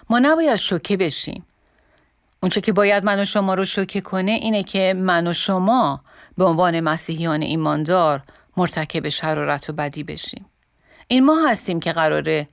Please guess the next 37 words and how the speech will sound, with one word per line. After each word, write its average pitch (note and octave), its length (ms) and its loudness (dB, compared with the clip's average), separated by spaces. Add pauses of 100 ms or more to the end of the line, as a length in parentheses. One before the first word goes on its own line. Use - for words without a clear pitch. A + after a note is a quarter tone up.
نیکویی D#3+ 360 -2
کنیم. D3 420 -10 (280)
چرا؟ G#3+ 580 0 (840)
چون E3+ 160 -6
خداوند F3 540 0
به F3+ 80 -2
ما F3 140 0
قلب F3 360 0
تازه‌ای D#3+ 560 -2
داده. - 320 -10 (760)
او F3+ 80 -2
طبیعت F#3 500 2
جدیدی F#3+ 540 0
در D#3 200 0
ما D#3+ 140 -2
خلق D3+ 360 -4
کرده. - 480 -12 (460)
اگر F#3+ 220 4
ما G#3+ 140 2
یک A3+ 140 0
ایماندار G3 500 2
تولد F3 420 0
تازه E3 320 -2
یافته D#3+ 380 -2
هستیم، G3+ 600 -2 (400)
پس A3 240 0
این D#4+ 140 2
قابلیت F#3 800 2
و D#3+ 60 4
توانایی F3 640 0
به G3+ 120 0
ما G#3 160 2
داده G#3 420 2
شده D3+ 380 -4
تا D#3 160 -2
نیکویی C#3+ 400 -6
کنیم. - 360 -12